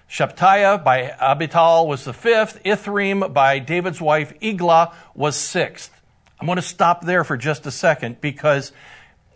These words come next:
this whole element of Eglah and Ithream, again,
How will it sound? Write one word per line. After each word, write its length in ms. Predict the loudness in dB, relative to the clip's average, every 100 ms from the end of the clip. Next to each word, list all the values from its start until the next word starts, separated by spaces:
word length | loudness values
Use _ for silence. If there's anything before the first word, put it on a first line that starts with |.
| _
this 280 | -6 -4 -2
whole 500 | 0 2 2 -2 -2 0
element 540 | 0 0 -2 -2 -4 2
of 260 | 4 2 -2
Eglah 640 | -6 -4 0 4 4 4 0
and 240 | -6 -6 -4
Ithream, 580 | -4 -4 -6 -4 -6 -6
again, 320 | -6 -4 -6